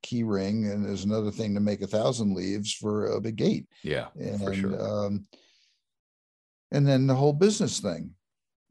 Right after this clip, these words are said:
Speaker 1: you know, it doesn't matter if it takes twenty minutes to make a leaf when you're a hobby blacksmith.
Speaker 2: Yeah.
Speaker 1: When you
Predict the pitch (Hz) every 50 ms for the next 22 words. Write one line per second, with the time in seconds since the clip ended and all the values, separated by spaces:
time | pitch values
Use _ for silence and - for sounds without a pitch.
0 | _ _ - 117 113 110 110 107 110 117 123 120 - - - 117 120 117 120 131
1 | 139 147 170 180 175 160 131 110 107 104 - 110 101 95 - - - _ - -
2 | 120 107 104 101 98 98 92 90 - - - 95 92 101 95 85 92 92 87 87
3 | 90 85 82 - - - _ - 82 90 92 90 95 95 92 90 90 87 95 _
4 | - - 95 87 87 98 95 90 87 82 82 87 87 85 85 90 - - 87 85
5 | 87 - - _ _ _ _ _ _ _ _ _ _ _ _ _ - - 73 76
6 | 98 98 98